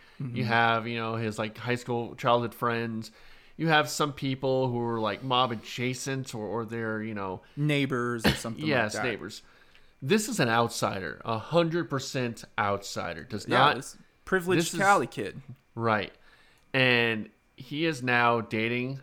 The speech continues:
Speaker 2: a mob boss's daughter. I thought it was fucking bizarre.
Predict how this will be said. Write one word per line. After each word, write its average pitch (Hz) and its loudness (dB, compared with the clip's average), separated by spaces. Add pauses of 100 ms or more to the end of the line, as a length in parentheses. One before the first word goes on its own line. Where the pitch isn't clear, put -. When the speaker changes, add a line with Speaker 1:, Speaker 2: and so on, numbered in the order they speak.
Speaker 2:
a - -14
mob 113 4
boss's 123 -2
daughter. 104 -4 (720)
I 208 8
thought 147 4
it 139 0
was 117 -2
fucking 160 0
bizarre. 104 2